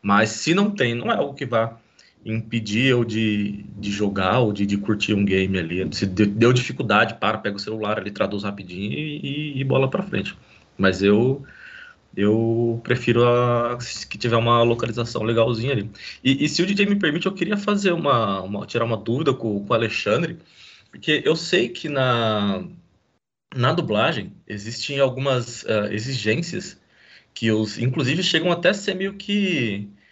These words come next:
eh, cen-, de, de censura na, na, na, no, no, no, no trabalho do, dos dubladores, de, ah, por exemplo, principalmente com, com palavrões, com algum tipo de linguajar quando se trata de mais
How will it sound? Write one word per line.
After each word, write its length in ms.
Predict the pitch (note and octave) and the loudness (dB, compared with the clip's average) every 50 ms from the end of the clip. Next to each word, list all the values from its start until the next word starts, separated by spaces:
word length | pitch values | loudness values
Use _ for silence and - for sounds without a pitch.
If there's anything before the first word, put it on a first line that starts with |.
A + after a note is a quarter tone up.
| _ _ _ _ _ - | _ _ _ _ _ -12
eh, 1000 | - - - - - G#2+ A2 G#2+ G#2+ G#2 G#2 G2 G2 G2 F#2 F2+ F2+ F2 F2 E2+ - - - - - _ _ _ _ | -8 -8 -4 0 2 4 4 6 6 4 4 4 2 2 0 0 0 -2 -2 -4 -8 -10 -12 -12 -12 _ _ _ _
cen-, 420 | - - - - - C3+ C#3 C3+ | -12 -10 -8 -4 -4 -4 -4 -6
de, 120 | B2 A#2 A#2 | -10 -10 -8
de 140 | A#2+ B2 | -6 -2
censura 720 | B2 - - F3+ G#3+ - - - - - C3+ D#3+ - G3+ C3+ | -2 0 2 0 0 -2 -6 -10 -10 -8 -4 -2 0 0 0
na, 140 | B2 A2 G#2+ | 0 -2 -2
na, 140 | G#2+ G#2+ G#2+ | -2 -4 -4
na, 160 | G#2 G#2+ G#2+ | -2 -4 -4
no, 160 | G2+ G#2+ A2 | -4 -4 -6
no, 160 | G#2+ A2 A2 A2 A2 A2 G#2 | -6 -6 -4 -4 -6 -6 -4
no, 380 | A2+ G#2+ G2+ F#2+ G2 G2 - - - - | -4 -4 -4 -4 -4 -8 -10 -14 -14 -10
no 160 | - G#2 A2 | -8 -6 -4
trabalho 420 | G#2 - - A#2 G#2+ A#2 A#2 A2+ A2+ | 0 2 2 4 6 6 6 6 4
do, 140 | G#2 A#2 | 2 0
dos 180 | G#2+ G#2 A2+ G#2+ | -2 -4 -4 -6
dubladores, 580 | G#2 A#2 A2 A#2 B2 - G#2+ G#2+ G#2+ G#2+ G#2 G2+ | -4 -4 -2 0 0 0 2 2 2 2 2 -2
de, 300 | G2+ G#2+ A2+ A2+ A2 G#2+ - - - - - - - _ - | -6 -4 -4 -4 -4 -6 -8 -16 -20 -20 -20 -20 -14 _ -2
ah, 300 | A2+ A2+ A2 A2 A2 G#2+ - | 2 4 4 4 4 2 0
por 80 | C3 A#2+ | 0 0
exemplo, 240 | A#2 B2+ C3+ C3+ | 2 2 0 -2
principalmente 380 | C3 - C#3 - - D#3+ E3 - | -4 -6 -6 -4 -2 -2 -2 -2
com, 360 | - - F3 E3+ F3 E3 E3 E3 | -2 -2 0 0 0 0 -2 -2
com 160 | - D3+ C#3+ | -4 -2 2
palavrões, 840 | D3 D3 D#3 D3+ B2+ A2 A#2 A#2 B2 C3+ D#3 E3 D#3 C#3 C3 C3 | 4 4 4 4 2 2 2 2 4 4 4 4 4 2 0 -2
com 120 | - - B2 | -2 -4 -4
algum 420 | - B2+ C3 C3+ C3 B2 A2 A#2 | -4 -2 -2 0 0 -2 -2 -6
tipo 220 | A2 - - - - | -8 -8 -10 -8 -6
de 80 | A#2+ A#2+ | -2 0
linguajar 580 | A#2+ B2+ B2+ B2 B2+ A#2+ A2+ A2+ A#2 A2+ A#2 | 0 2 4 4 4 4 4 6 4 4 4
quando 140 | A#2 A2+ A#2 | 2 -4 -8
se 100 | - - A#2 | -10 -8 -6
trata 240 | - A#2 A2 A2+ | -4 -6 -4 -4
de 80 | A2 A2 | -6 -8
mais 340 | G2+ G#2+ A2 A2 G#2 - | -2 0 0 0 0 -2